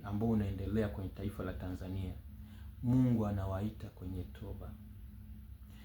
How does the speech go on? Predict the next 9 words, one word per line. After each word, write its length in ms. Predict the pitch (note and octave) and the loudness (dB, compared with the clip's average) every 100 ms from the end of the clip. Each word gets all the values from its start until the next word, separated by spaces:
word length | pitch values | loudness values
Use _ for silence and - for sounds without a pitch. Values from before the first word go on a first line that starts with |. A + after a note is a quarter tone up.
| - - | -8 2
Maandiko 300 | A2 C3 B2+ | 4 6 6
yanasema 320 | A2 - A2+ | 4 6 4
kwamba 200 | A2+ A#2 | 6 6
Mungu 340 | A#2 C#3 C#3+ B2 | 8 8 6 4
hapendi 500 | A2+ - C3+ B2 A2+ | 2 0 4 4 4
kufa 340 | - A#2+ A2+ | 2 0 0
kwake 380 | G#2 A2+ A2 - | 0 0 -2 -4
mwenye 320 | F#2+ F#2 F2+ | -4 -2 -2
dhambi, 440 | F2+ F#2+ F#2+ - | -4 -6 -6 -6